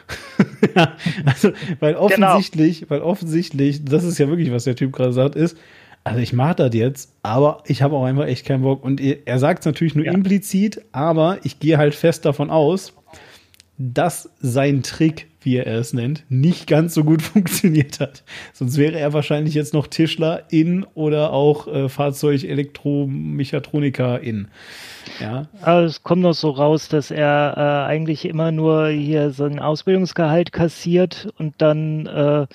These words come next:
Speaker 2: will er damit am Ende einen E-Zigarettenshop eröffnen. Das ist so sein Trick.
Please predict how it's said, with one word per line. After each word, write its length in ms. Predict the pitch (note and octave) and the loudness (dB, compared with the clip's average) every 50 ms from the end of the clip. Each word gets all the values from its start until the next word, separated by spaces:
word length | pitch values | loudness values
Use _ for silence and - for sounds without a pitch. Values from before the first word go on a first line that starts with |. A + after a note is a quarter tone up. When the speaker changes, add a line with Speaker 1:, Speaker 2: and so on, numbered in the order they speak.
| - - - - - - - - - - - - - - _ _ _ _ - | -18 -20 -20 -20 -20 -20 -20 -20 -20 -20 -20 -20 -20 -20 _ _ _ _ -4
Speaker 2:
will 200 | B2 C#3 D#3+ D3+ | 0 2 4 4
er 120 | D#3+ D#3 | 4 4
damit 300 | - D3+ D3 D3+ D3 - | 4 2 0 0 -2 -2
am 140 | D3 D3+ D3 | -2 -4 -2
Ende 320 | D3+ D3+ D#3 D#3+ D#3+ D#3+ D#3 | -2 0 0 4 4 4 4
einen 140 | D3+ D3 D3 | 4 2 0
E-Zigarettenshop 1080 | D#3 - D#3 D#3+ D#3 - D#3+ C#3+ C#3+ C3 A#2 B2 A#2+ - B2+ A#2 - - C#3 - - | -2 0 0 0 0 0 -2 0 0 0 0 -2 -4 -4 -6 -6 -4 -4 -6 -4 -4
eröffnen. 640 | B2+ A#2+ G#2 A2 A2+ - - - A#2 G2+ F#2 B2+ - _ _ _ _ _ _ _ _ _ _ _ _ _ _ _ _ _ _ _ _ _ _ _ _ _ _ _ _ _ _ _ _ _ _ _ _ _ _ _ _ _ _ _ _ _ - | -6 -6 -6 -6 -8 -10 -12 -14 -14 -14 -14 -16 -18 _ _ _ _ _ _ _ _ _ _ _ _ _ _ _ _ _ _ _ _ _ _ _ _ _ _ _ _ _ _ _ _ _ _ _ _ _ _ _ _ _ _ _ _ _ 0
Das 220 | D3 C3+ - - | 0 0 0 -2
ist 100 | C3+ - | -6 -6
so 120 | - D3 | -4 -6
sein 200 | C3 - C3 B2+ A#2 _ | -4 -4 -4 -4 -6 _
Trick. 420 | - - - C#3 - - - - | -12 -8 -8 -8 -8 -8 -12 -20